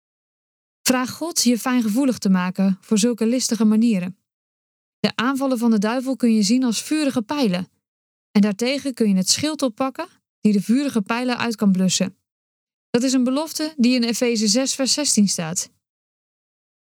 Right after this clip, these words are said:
Blijf de naam van Jezus aanroepen. Kijk naar Jezus. Blijf op God vertrouwen.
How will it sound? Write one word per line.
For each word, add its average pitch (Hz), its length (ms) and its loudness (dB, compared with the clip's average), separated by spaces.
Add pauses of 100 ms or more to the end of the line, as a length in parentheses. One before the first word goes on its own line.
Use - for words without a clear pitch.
(160)
Blijf 262 400 0
de 233 120 0
naam 233 320 2
van 233 140 2
Jezus 226 360 0
aanroepen. 185 600 0
Kijk 247 260 0
naar 226 180 0
Jezus. 202 600 -2 (140)
Blijf 233 380 0
op 220 140 -6
God 302 200 -6
vertrouwen. 175 560 -2